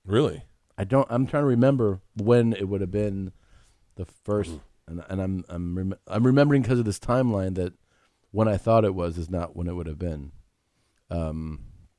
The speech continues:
Speaker 2: so I don't think I actually, I, I don't remember the actual moment of the first kiss. You remember your first kiss?
Speaker 1: Mm-hmm.
Speaker 2: Yeah.
Speaker 1: It was on our couch. We went to, uh, we went to a gay bar, uh, a gay restaurant.
Speaker 2: Here?
Speaker 1: In L A.
Speaker 2: Yeah.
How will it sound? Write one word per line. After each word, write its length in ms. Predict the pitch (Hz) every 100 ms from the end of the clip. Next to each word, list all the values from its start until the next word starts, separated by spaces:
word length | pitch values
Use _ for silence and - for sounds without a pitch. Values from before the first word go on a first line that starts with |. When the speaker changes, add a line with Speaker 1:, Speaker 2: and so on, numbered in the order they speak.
| _ _ _ _ _ _ -
Speaker 2:
so 160 | - 69
I 60 |
don't 180 | 85 90
think 120 | 85
I 60 | 80
actually, 340 | 78 - 82 82
I, 60 | 110 113
I 60 |
don't 120 | 123 131
remember 340 | 110 113 110
the 140 | 95
actual 320 | 87 90 - 82
moment 320 | 85 80 -
of 100 | 76
the 80 | 80
first 220 | 82 78
kiss. 140 | -
You 60 | 90
remember 180 | 107 104
your 100 | 101
first 220 | 113 104
kiss? 240 | - 123 - _
Speaker 1:
Mm-hmm. 180 | 82 87 90 - _ -
Speaker 2:
Yeah. 80 |
Speaker 1:
It 320 | - - _ -
was 100 | 87
on 60 |
our 100 | 87
couch. 420 | 73 78 73 - _ _ _ _ _ _ _ _ _ _ _ _ _
We 80 | 98
went 160 | 101
to, 200 | - 98
uh, 220 | 85 82 62
we 120 | 92
went 120 | 95
to 120 | 85 80
a 60 |
gay 240 | 73 90 92
bar, 380 | 110 120 127 117 - - - _ _ -
uh, 320 | 82 80 76 - -
a 80 | 85
gay 220 | 85 87
restaurant. 500 | 92 90 - 135 135 _ _ _
Speaker 2:
Here? 360 | - 117 147 139 _ _
Speaker 1:
In 140 | 95
L 240 | - 90 87
A. 160 | 82 - - -
Speaker 2:
Yeah. 140 | -